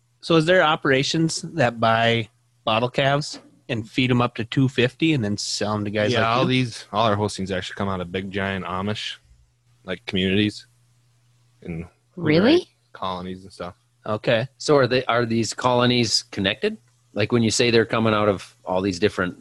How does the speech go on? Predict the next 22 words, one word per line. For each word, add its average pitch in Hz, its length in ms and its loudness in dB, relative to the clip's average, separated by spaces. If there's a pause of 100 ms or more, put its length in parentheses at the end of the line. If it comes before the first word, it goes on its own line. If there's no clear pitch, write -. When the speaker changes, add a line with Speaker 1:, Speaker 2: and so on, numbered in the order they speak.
Speaker 4:
l-, 95 160 -8 (220)
geographies. 101 760 -2 (120)
Speaker 2:
They'd 120 300 0
like 120 220 2
to 104 60 -12
tell 110 220 -2
you 110 140 4
that 104 200 0
they're 98 140 2
all 104 120 4
from 101 200 -2
one 101 180 -2
farm, 98 340 0
but 92 140 -6 (360)
they're 95 120 -4
really 90 200 -6
not. 90 320 -8 (100)
Speaker 1:
<laughs> - 0 - (500)
Speaker 4:
Okay. 92 340 -2 (460)
Speaker 2:
Basically, 107 300 0
all 107 100 2
these 104 140 -2